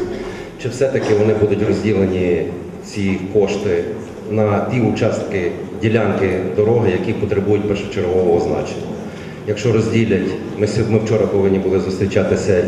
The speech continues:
із прем'єр-міністром, щоб до кінця затвердити, тобто депутати від Івано-Франківської області, то рішення буде прийнято, або це ділянки, скажімо, і включаючи нас,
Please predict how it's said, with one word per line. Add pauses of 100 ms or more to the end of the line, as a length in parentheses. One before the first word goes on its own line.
(100)
із (300)
прем'єр-міністром,
щоб (100)
до
кінця
затвердити, (720)
тобто
депутати
від
Івано-Франківської
області, (640)
то
рішення
буде
прийнято,
або
це
ділянки, (380)
скажімо,
і
включаючи
нас,